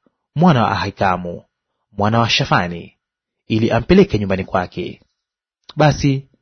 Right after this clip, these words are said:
akakaa pamoja na hao watu. Basi neno la Bwana likamjia Yeremia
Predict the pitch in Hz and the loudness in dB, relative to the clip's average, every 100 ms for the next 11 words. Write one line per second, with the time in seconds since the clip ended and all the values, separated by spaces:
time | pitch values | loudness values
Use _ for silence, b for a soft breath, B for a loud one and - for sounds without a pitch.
0 | _ _ _ 101 - - 107 - 151 180 | _ _ _ -8 -6 -2 0 2 4 4
1 | 113 92 92 92 90 87 - 90 - _ | 4 2 0 0 0 -2 -6 -8 -12 _
2 | _ _ _ _ _ _ _ - 95 - | _ _ _ _ _ _ _ -8 -6 -4
3 | 98 110 107 104 107 113 113 117 117 117 | -2 2 2 2 2 2 2 0 0 2
4 | 123 135 147 95 82 | 4 4 4 0 -2